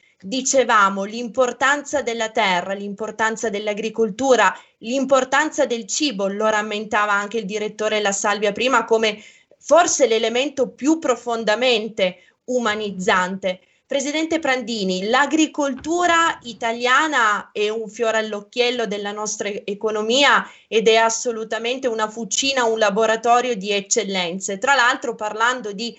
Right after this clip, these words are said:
sostenibilità, è anche la più green d'Europa e detiene anche il primato mondiale sulla sicurezza alimentare. Quindi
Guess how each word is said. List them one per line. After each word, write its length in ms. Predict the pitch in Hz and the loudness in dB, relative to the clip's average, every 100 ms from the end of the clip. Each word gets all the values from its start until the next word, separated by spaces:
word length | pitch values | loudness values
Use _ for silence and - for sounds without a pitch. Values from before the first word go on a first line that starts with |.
| _ - | _ -14
sostenibilità, 1500 | - 294 262 262 233 214 208 202 226 269 269 202 220 214 _ _ | 0 4 4 2 -6 -6 -8 -10 -8 -6 0 2 2 -2 _ _
è 100 | 214 | 0
anche 380 | 214 233 233 240 | 0 0 -2 -2
la 140 | 214 | -2
più 220 | 214 226 | -6 -8
green 580 | 202 277 262 214 190 190 | -6 -4 -2 -2 -6 -8
d'Europa 920 | - 202 254 269 196 185 190 196 185 - _ - | -4 2 4 4 2 0 0 -2 -2 -6 _ -10
e 140 | 220 | -4
detiene 380 | 226 233 247 233 | -2 -2 -2 0
anche 240 | 226 233 | 0 0
il 100 | 233 | -6
primato 480 | 240 233 233 240 233 | -4 -2 0 0 -2
mondiale 640 | 220 226 220 202 220 233 | -6 -6 0 2 4 2
sulla 320 | - 214 202 196 | -4 -10 -10 -8
sicurezza 920 | - 202 208 196 196 - 214 190 175 _ _ | -8 -10 -4 -4 -4 -6 -2 -2 -4 _ _
alimentare. 960 | 214 220 214 202 196 196 185 175 170 180 | 0 2 0 -4 -6 -2 0 0 -2 -6
Quindi 600 | 247 269 226 208 175 | -6 -6 -4 -4 -6